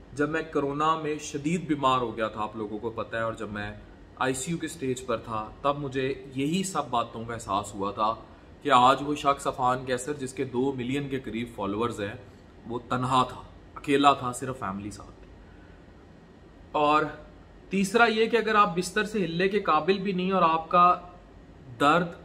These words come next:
नाकाबिले बर्दाश्त है, तब भी आपने अल्लाह का शुक्र अदा करते रहना है, क्योंकि आपको अल्लाह ने भेजा है और आपने उसी के पास लौट जाना है। हम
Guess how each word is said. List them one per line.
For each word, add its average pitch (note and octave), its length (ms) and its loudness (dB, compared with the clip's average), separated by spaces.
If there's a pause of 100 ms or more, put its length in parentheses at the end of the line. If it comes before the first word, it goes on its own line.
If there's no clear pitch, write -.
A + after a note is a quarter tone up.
नाकाबिले D3 640 4
बर्दाश्त C3+ 680 2
है, D3 140 -2
तब D3+ 340 -2
भी F3+ 120 2
आपने D3 520 2
अल्लाह C#3+ 280 2
का E3 140 -4
शुक्र C#3 320 -8
अदा B2+ 260 0
करते A#2 360 -6
रहना A#2 220 -8
है, C3 80 -12
क्योंकि F3+ 640 -4 (300)
आपको C#3+ 420 2
अल्लाह D3+ 380 4
ने G3 120 -2
भेजा C#3 340 -2
है E3+ 240 -4 (380)
और C#3 100 2
आपने C#3+ 380 4
उसी E3+ 320 -6
के D#3+ 120 -2
पास C3 420 0 (380)
लौट C3 340 4
जाना G2+ 260 -6
है। F2+ 80 -16 (960)
हम A#3+ 440 6